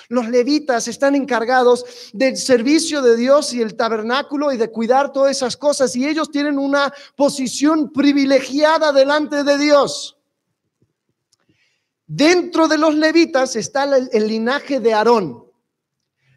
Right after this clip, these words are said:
De Aarón salen los sacerdotes.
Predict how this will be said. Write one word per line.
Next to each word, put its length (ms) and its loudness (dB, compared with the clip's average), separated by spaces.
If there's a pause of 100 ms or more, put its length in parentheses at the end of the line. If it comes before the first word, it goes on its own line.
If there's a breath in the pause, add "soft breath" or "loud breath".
(140)
De 280 2
Aarón 540 4
salen 460 -4
los 160 -4
sacerdotes. 920 -4